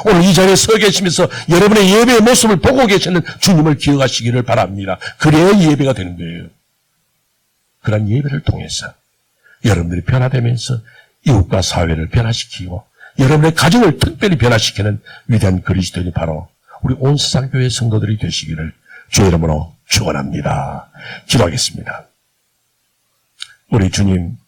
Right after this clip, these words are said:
주님은 이 땅에 오셔서 그냥 소나 잡고 양나 파는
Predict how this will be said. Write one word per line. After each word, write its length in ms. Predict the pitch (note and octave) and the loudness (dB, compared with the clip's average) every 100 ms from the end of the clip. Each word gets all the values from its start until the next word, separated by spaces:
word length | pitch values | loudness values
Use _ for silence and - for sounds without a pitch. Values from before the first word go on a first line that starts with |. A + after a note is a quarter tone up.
| _ _ _ _ _ _ _ _ _ _ _ _ _ _ _ _ _ _ _ _ | _ _ _ _ _ _ _ _ _ _ _ _ _ _ _ _ _ _ _ _
주님은 360 | - C3+ G#2 G2+ | -2 0 2 0
이 100 | F#2+ | -2
땅에 220 | G#2+ F2 | -2 0
오셔서 680 | F2+ E2+ F2+ - D#2+ D2 E2+ _ _ _ _ _ _ _ _ _ _ _ _ _ _ _ _ _ _ | 0 -2 -2 -4 -6 -8 -10 _ _ _ _ _ _ _ _ _ _ _ _ _ _ _ _ _ _
그냥 500 | - B2 A2 G#2+ A#2+ | -2 0 0 -2 -8
소나 400 | - - A#2+ A2 | -4 0 2 2
잡고 440 | G#2+ F#2+ - F#2 F2+ | 0 -4 -2 -2 0
양나 420 | G2+ F#2 E2 D#2+ | 0 0 0 -2
파는 400 | - A2+ E2 | 0 0 0